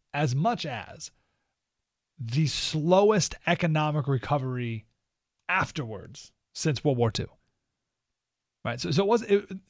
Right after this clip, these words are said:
it was the crash, yes, but mostly it was the fact that the recovery has been pathetic. It's slowest ever,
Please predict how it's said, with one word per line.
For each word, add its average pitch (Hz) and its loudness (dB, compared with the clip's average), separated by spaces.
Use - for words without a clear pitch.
it 190 0
was 185 6
the 165 2
crash, 220 2
yes, 180 4
but 175 -2
mostly 185 2
it 175 4
was 165 2
the 151 -2
fact 175 0
that 170 0
the 151 -2
recovery 170 2
has 135 -2
been 143 -2
pathetic. - -2
It's 120 -12
slowest 226 0
ever, 196 -2